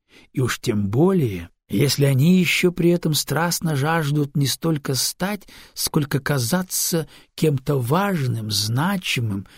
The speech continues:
то есть заслужить видимые признаки, если не уважения, то как минимум собственной значимости, так и вообще расплюнуть.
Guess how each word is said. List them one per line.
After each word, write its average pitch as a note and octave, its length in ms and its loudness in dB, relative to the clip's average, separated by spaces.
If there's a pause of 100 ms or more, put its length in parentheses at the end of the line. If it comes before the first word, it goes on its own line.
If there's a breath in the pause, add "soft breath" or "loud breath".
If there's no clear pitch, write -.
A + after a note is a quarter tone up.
(220 loud breath)
то E3 100 0
есть E3 340 0
заслужить C#3+ 800 0
видимые D3+ 460 2
признаки, C#3+ 580 0
если B2+ 240 -2
не A#2 140 0
уважения, A2+ 840 -2 (280 loud breath)
то C3 100 0
как A#2+ 220 -2
минимум D#3 520 2 (140 soft breath)
собственной D3 680 -2
значимости, D#3+ 960 -2 (360 loud breath)
так - 220 -2
и A#2+ 40 0
вообще B2+ 600 2
расплюнуть. A2+ 840 -2